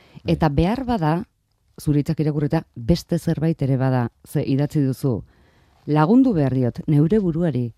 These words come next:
Speaker 2: ohartzen, zergatik ezin dudan bat egin ezerekin edo sinetsi ezertan. Segulora-, Segurolaren aitorpena hirurogeita hamabosgarren orrialdean."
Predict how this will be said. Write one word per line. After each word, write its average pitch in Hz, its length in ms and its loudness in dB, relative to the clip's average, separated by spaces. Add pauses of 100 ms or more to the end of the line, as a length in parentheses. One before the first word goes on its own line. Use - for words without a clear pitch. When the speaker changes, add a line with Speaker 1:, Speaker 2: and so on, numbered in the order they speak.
(120)
Speaker 2:
ohartzen, 147 680 -2 (760)
zergatik 160 680 2
ezin 190 360 2
dudan 135 340 0 (120)
bat 147 320 -2
egin 131 320 0 (280)
ezerekin 226 720 4 (420)
edo 147 220 6
sinetsi 190 680 0 (320)
ezertan. 131 680 -2 (460)
Segulora-, 165 560 2
Segurolaren 151 540 -2
aitorpena 156 540 0
hirurogeita 151 500 -2
hamabosgarren 139 580 -4
orrialdean." 117 560 -6